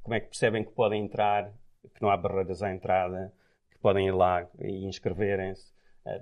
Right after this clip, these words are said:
to-, há toda uma série de dúvidas que quem não está, eh, tem e que, pronto, isso continua a existir, continua a existir essa dificuldade. Mas eu acho que os interesses, aquilo que atrai nos escuteiros continua a ser a mesma coisa e o que os escuteiros têm de fazer é desenvolver atividades que, e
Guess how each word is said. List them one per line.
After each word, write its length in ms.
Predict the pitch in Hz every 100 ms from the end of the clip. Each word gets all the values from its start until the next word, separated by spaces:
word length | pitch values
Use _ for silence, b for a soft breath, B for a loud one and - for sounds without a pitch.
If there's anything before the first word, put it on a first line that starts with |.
| -
to-, 160 | 127
há 120 | 127
toda 200 | 127 147
uma 100 | 143
série 200 | 139 147
de 80 | 131
dúvidas 340 | 135 131 127 123
que 60 |
quem 100 | 143
não 120 | 127
está, 400 | 127 - 127 127 55
eh, 480 | - 52 52 98 95
tem 340 | 127 117 123 123 - _ _ _ -
e 300 | 107 107 101 -
que, 360 | 107 98 98 95
pronto, 320 | 95 - 110
isso 160 | 104
continua 400 | - 110 120 117
a 60 | 113
existir, 400 | 113 - 120 110
continua 300 | 113 101 104
a 20 |
existir 220 | 98 -
essa 200 | 107 -
dificuldade. 480 | 101 - 104 92 82
Mas 180 | 110 120
eu 80 | 139
acho 160 | 143 -
que 240 | 147 135 - B B B
os 160 | 135 131
interesses, 640 | 139 147 147 147 - -
aquilo 260 | 135 127 143
que 100 | 151
atrai 280 | - 139 143
nos 160 | 139
escuteiros 320 | - - 143 -
continua 300 | 135 143 139
a 40 |
ser 120 | -
a 40 | 143
mesma 240 | 143 151
coisa 340 | 151 185 214 247
e 120 | 233
o 20 |
que 60 | -
os 60 | -
escuteiros 240 | - 107
têm 140 | - 120
de 60 |
fazer 440 | - 113 123 135 - _ - _ _ _ _ 131
é 100 | 98
desenvolver 360 | 95 90 87
atividades 560 | 85 85 87 90 92 -
que, 160 | - 98
e 440 | 95 90 82 82